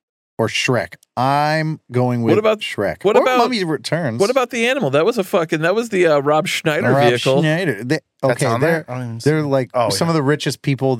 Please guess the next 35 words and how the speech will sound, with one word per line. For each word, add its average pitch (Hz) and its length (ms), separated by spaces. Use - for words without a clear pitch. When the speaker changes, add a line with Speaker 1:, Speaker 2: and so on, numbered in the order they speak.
Speaker 1:
to 113 220
ever 117 280
exist. 101 600
Uh, 95 460
they 117 80
Speaker 2:
How 147 80
did 180 60
Speaker 1:
didn't, 120 80
Speaker 2:
that - 120
Speaker 1:
they - 80
didn't 214 140
Speaker 2:
movie 226 100
Speaker 1:
see 170 160
Rob 120 80
Speaker 2:
gross 190 240
Speaker 1:
Schneider. 190 220
Speaker 2:
fifty-seven 175 580
million 170 380
dollars? 156 640
What 196 280
the 214 140
fuck? 151 500
Speaker 1:
Rob - 220
Speaker 2:
Seriously? 202 420
Speaker 1:
Schneider 160 300
was 127 140
on 87 160
fire 110 560
then. 78 260
Speaker 3:
He 135 140
was. 110 320
He 120 100
was 104 120
doing 185 100
Speaker 2:
What - 20